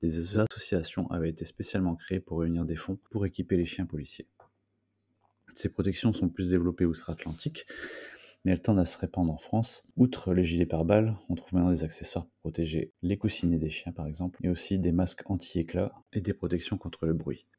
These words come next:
On retourne en France pour d'autres histoires de l'héroïsme de ces chiens. À Poissy, on découvre l'histoire de Jacques Hady, qui a reçu la médaille de la ville en présence du ministre de l'Intérieur. Ce berger malinois du Raid, âgé de six ans, était intervenu le quatorze janvier deux mille vingt et un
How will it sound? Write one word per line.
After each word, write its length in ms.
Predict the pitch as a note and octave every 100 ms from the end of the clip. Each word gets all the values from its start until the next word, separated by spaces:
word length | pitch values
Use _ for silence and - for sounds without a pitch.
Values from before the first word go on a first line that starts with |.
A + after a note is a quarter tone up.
| -
On 100 | G2+
retourne 260 | F#2+ G2 A#2
en 120 | F#2+
France 420 | - G2+ - - -
pour 120 | F2+
d'autres 240 | G2+ -
histoires 300 | G#2 - G2
de 140 | E2 D#2+
l'héroïsme 540 | E2 F2 F#2 E2+ D#2+
de 120 | C#2+
ces 180 | D2 -
chiens. 240 | - G#2 - _
À 80 | G#2+
Poissy, 440 | - E2+ - - _ _ _ _ _ _ _ _
on 60 |
découvre 300 | E2+ F2+ G#2+
l'histoire 260 | G2 - G#2
de 80 | E2
Jacques 240 | E2 G2
Hady, 240 | F2 F2+ B2 - -
qui 80 | -
a 40 |
reçu 240 | D#2+ D#2+
la 120 | F2 E2
médaille 280 | E2+ F2+
de 80 | E2+
la 200 | E2 E2
ville 320 | D#2+ G2 E2+ -
en 100 | F2
présence 360 | D#2+ F2 E2+ E2
du 160 | -
ministre 380 | F2 F2+ - -
de 60 | D#2+
l'Intérieur. 440 | D#2+ D2+ D#2 G2 _
Ce 160 | - -
berger 320 | F#2 F2+ F#2
malinois 420 | F2 E2+ E2+ F2
du 140 | E2 D#2+
Raid, 340 | E2 F#2+ - - F2 F#2+
âgé 200 | F2 E2+
de 40 |
six 280 | - F2 E2+
ans, 120 | G2+ -
était 180 | E2+
intervenu 560 | E2+ D#2+ D#2+ D#2+ F2 G2+
le 140 | - E2 _
quatorze 520 | G#2 - G#2 G2+ D#2 -
janvier 320 | F2 E2 F2+
deux 140 | D#2+
mille 140 | D#2+ D#2
vingt 200 | D#2 -
et 60 |
un 100 | E2+